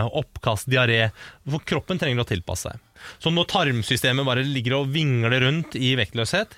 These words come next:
hele døgnet, og nervesystemet ikke klarer å balansere det opp, for at synet og nerve, altså, det er jo ikke noe opp og ned og siden på, i verdensrommet,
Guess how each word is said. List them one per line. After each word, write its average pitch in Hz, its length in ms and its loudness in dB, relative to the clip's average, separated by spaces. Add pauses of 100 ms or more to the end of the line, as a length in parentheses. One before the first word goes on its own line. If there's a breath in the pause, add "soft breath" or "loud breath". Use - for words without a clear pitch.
(120)
hele 127 380 2
døgnet, 127 460 0 (340 loud breath)
og 143 100 2
nervesystemet 120 800 2
ikke 117 120 -4
klarer 110 200 2
å 110 80 0
balansere 113 420 2
det 98 120 0
opp, 165 120 -4
for 135 100 0
at 113 100 0 (100)
synet 113 800 0
og 117 140 0
nerve, 98 340 0
altså, 117 320 0 (100)
det 131 120 0
er 107 100 4
jo - 60 -4
ikke 127 100 0
noe 117 220 2
opp - 180 -4
og 113 40 2
ned 107 280 2
og 113 80 0
siden 135 720 -4
på, 127 80 2 (320)
i 113 240 4
verdensrommet, 98 540 0